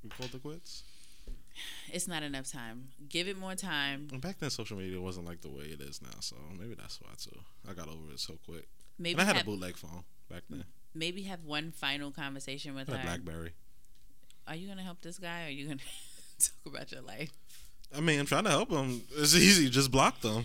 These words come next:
Speaker 1: but <laughs>
Speaker 2: No.
Speaker 1: delete the pictures.
Speaker 2: Have one
Speaker 1: Don't play
Speaker 2: final
Speaker 1: no call
Speaker 2: conversation.
Speaker 1: times.
Speaker 2: Ask
Speaker 1: Whoa.
Speaker 2: all the questions that you need to ask.
Speaker 1: Just
Speaker 2: You
Speaker 1: don't
Speaker 2: know,
Speaker 1: have a
Speaker 2: get,
Speaker 1: boombox over your
Speaker 2: get
Speaker 1: head.
Speaker 2: all the closure that you need, and then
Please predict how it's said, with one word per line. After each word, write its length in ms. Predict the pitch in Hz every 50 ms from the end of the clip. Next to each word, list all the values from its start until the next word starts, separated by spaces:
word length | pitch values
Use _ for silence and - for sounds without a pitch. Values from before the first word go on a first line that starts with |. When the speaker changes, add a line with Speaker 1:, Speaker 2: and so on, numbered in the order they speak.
| 120 131
Speaker 1:
but 340 | 127 123 120 123 151 160 - - - - - -
<laughs> 640 | 143 214 - - - - - - - - - -
Speaker 2:
No. 520 | - 147 151 143 139 131 127 123 117 113 110 107
Speaker 1:
delete 240 | 107 123 127 139 139
the 80 | - 151
pictures. 680 | - 170 147 139 - 143 139 147 160 - - - - -
Speaker 2:
Have 260 | 214 196 196 214 208
one 120 | 202 196 190
Speaker 1:
Don't 120 | - - -
play 100 | 180 -
Speaker 2:
final 160 | 151 147 151
Speaker 1:
no 40 | 147
call 160 | - 156 143 143 151
Speaker 2:
conversation. 540 | - 156 151 139 139 135 131 127 123 123 131
Speaker 1:
times. 300 | 139 - - - - - - - - - -
Speaker 2:
Ask 300 | 147 165 180 170 160 -
Speaker 1:
Whoa. 60 | -
Speaker 2:
all 120 | 185 180
the 80 | 180 185
questions 500 | 185 - 190 170 180 - - 175 175 160
that 200 | 165 156 151 156
you 100 | 160 165
need 220 | 160 156 156 151 147
to 80 | 147
ask. 560 | 104 104 143 147 147 139 147 - - - - - -
Speaker 1:
Just 140 | 98 110 120
Speaker 2:
You 80 | 165 160
Speaker 1:
don't 80 | 151
Speaker 2:
know, 100 | 139 131 131
Speaker 1:
have 80 | 127 113
a 20 |
Speaker 2:
get, 180 | - 170 170 147
Speaker 1:
boombox 300 | 131 123 127 131 - -
over 180 | 143 139 135 139
your 120 | 139 143 175 135
Speaker 2:
get 20 |
Speaker 1:
head. 140 | 127 123 123
Speaker 2:
all 100 | 123 127
the 100 | 127 -
closure 460 | - - 196 170 175 165 165 160 139
that 220 | 135 131 131 -
you 80 | 160 151
need, 440 | 147 143 143 139 135 139 151 160 - -
and 200 | - 165 170 165
then 380 | 165 160 160 160 160 156 - -